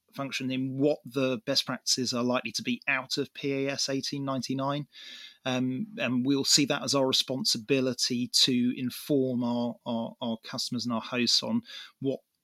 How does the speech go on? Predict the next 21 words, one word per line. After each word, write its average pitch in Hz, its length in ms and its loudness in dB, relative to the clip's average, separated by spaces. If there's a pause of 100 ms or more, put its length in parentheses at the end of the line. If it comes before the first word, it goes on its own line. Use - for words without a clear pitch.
what 143 200 0 (580)
good 147 240 6
looks 151 320 4
like 156 280 4
from 131 220 0
an 127 80 0
accessibility 131 840 -2
standpoint, 127 680 -2 (220)
um, 117 360 -2
a-, 127 100 -2 (120)
a-, 131 140 -4 (120)
a-, 131 240 -6
as 127 180 -4
much - 260 -2
as 107 100 -6
we 120 120 -2
can. 107 340 -4
And, 113 140 4
and 117 260 0
indeed 120 400 4
that 123 140 -2